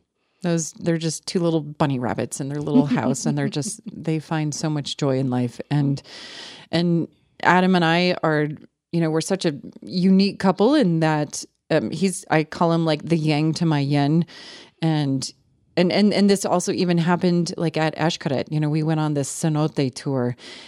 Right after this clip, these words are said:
Speaker 1: and the, um, Manny, our awesome tour guide, took us to four different all-natural cenotes. And, and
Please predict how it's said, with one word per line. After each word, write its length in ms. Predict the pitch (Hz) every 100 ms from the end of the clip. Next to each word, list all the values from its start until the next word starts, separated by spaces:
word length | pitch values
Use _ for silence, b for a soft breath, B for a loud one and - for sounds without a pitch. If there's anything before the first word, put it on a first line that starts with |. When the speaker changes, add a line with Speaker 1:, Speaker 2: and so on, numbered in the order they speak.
| B -
Speaker 1:
and 480 | 151 143 139 131 - _ _ -
the, 440 | 165 160 143 135 -
um, 180 | 156 -
Manny, 480 | 190 185 165 170 170
our 240 | - 143 -
awesome 540 | 151 147 160 151 151 -
tour 260 | - 165 156
guide, 400 | 156 147 151 175 -
took 180 | 180 165
us 140 | 156
to 120 | -
four 460 | 147 - 240 233 233
different 400 | 202 190 185 -
all-natural 560 | 160 175 160 165 170 156
cenotes. 720 | - 151 151 - 151 147 - B B B B B
And, 560 | 165 160 156 151 139 - _ _ _ _ _ -
and 220 | 175 165